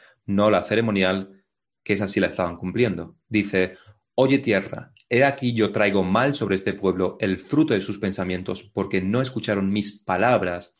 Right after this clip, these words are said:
y aborrecieron mi ley". Y en este pasaje, si leemos todo el pasaje, se hace la distinción a la que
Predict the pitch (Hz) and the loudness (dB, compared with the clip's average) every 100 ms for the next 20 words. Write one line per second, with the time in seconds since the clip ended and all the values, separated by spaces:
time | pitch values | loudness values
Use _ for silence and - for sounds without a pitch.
0 | _ _ _ 104 95 90 87 90 - 117 | _ _ _ 0 0 0 -4 -2 0 2
1 | 90 92 - _ _ 107 95 95 92 78 | 0 -4 -14 _ _ -4 2 4 4 0
2 | - _ _ _ _ _ _ - 101 107 | -10 _ _ _ _ _ _ -2 0 2
3 | 147 147 139 143 113 117 - - 104 92 | 2 0 2 2 0 -4 -4 -8 -2 0
4 | 90 95 92 - 107 98 92 92 107 120 | 2 0 -4 -4 0 0 0 -2 -2 0
5 | 110 107 - - 104 127 117 101 98 87 | -2 -4 -8 -6 -4 -2 -2 -4 -6 -4
6 | - 120 117 - - 98 90 - 95 - | 0 0 -2 -6 -2 -2 -2 -2 -4 -6